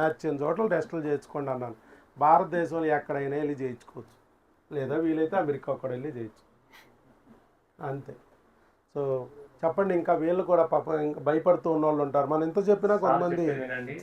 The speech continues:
Speaker 2: అందరూ మేము కూడా
Speaker 1: ఉమ్.
Speaker 2: మీలాగా ఇలా వచ్చి ఆ మధ్యలో మిడిల్లో కూర్చున్నాను. నేను కూడా ఆ రోజు త్రీ అవర్స్, టూ అవర్స్ ఇలానే వెయిట్ చేశాను. కానీ మాకు సార్ చెప్పిన విన-, విన్న తర్వాత టెస్టులు అవుతాయి.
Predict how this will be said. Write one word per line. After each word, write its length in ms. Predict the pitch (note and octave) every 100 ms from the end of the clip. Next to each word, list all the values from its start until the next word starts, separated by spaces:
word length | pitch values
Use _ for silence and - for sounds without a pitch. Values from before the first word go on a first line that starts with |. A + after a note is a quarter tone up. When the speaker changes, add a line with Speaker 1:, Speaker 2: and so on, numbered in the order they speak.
| -
Speaker 2:
అందరూ 220 | A#2+ C3 C3
మేము 140 | C3+ C3+
కూడా 100 | C3
Speaker 1:
ఉమ్. 80 | C3
Speaker 2:
మీలాగా 260 | B2 B2 A#2+
ఇలా 100 | A#2
వచ్చి 160 | A2+ -
ఆ 40 | B2+
మధ్యలో 300 | A#2+ A#2 A#2
మిడిల్లో 320 | A2+ A#2 A2+
కూర్చున్నాను. 420 | A2 - A2+ A2 - _ _ _ _
నేను 120 | A#2+ C3
కూడా 100 | B2+
ఆ 20 | A#2+
రోజు 120 | B2+ B2
త్రీ 100 | B2 A#2+
అవర్స్, 180 | A#2+ B2+ A#2+
టూ 40 | A#2+
అవర్స్ 180 | A#2 A#2+
ఇలానే 240 | A#2+ A#2 A2+
వెయిట్ 160 | A2+ A#2
చేశాను. 340 | A2 A2 A2+ _ _ _ _ _ _ _ _ _ -
కానీ 200 | A#2+ B2
మాకు 160 | A#2+ A#2
సార్ 160 | A#2 A#2
చెప్పిన 240 | A2+ A#2+
విన-, 180 | A#2 A#2 A#2+
విన్న 140 | A#2+ A#2
తర్వాత 260 | A2+ A2+ C3+ C3+ A#2+ - _ _ _ _ _ _ _ -
టెస్టులు 220 | A#2+ C3 B2
అవుతాయి. 220 | A#2